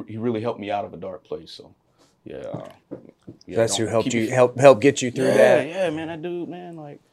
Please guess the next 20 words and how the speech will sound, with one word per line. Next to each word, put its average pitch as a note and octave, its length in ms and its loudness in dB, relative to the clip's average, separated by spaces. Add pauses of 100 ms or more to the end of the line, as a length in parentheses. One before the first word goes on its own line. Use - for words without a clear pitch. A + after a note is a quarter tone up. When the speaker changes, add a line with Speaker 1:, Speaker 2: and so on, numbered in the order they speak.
(240)
Speaker 1:
yeah, - 100 -6
I - 20 -4
hope F3 200 -6
he E3 60 -6
don't D3+ 180 -4
listen D#3+ 220 -8
to B2+ 40 -8
this, C3 160 -8
but A#2 160 -6
yeah, A#2 200 -6
he's G3 180 -2
cool. D3+ 360 -8
He's, D3+ 200 0 (200)
<laughs> - 200 -8
he's F3+ 140 -2
an E3+ 60 4
all C#3+ 120 4
right B2+ 160 0
guy. A#2 240 -4 (200)
Yeah. F2 200 -14